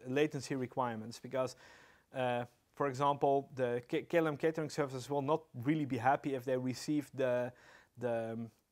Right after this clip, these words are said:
uh, if they receive the prediction ten minutes late, because maybe they would have, uh,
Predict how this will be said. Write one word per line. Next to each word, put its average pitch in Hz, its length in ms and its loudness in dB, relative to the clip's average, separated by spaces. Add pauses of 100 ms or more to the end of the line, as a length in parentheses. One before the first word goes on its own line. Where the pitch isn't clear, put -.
(140)
uh, 120 40 -16 (460)
if 123 120 -12
they 143 120 -2
receive 135 360 -2
the 143 80 -4
prediction 135 420 -6
ten 143 220 -2
minutes 123 320 -6
late, 113 320 -4
because 123 260 -10
maybe 135 220 -4
they 127 360 -4
would 139 120 -2
have, 127 160 -4 (920)
uh, 127 40 2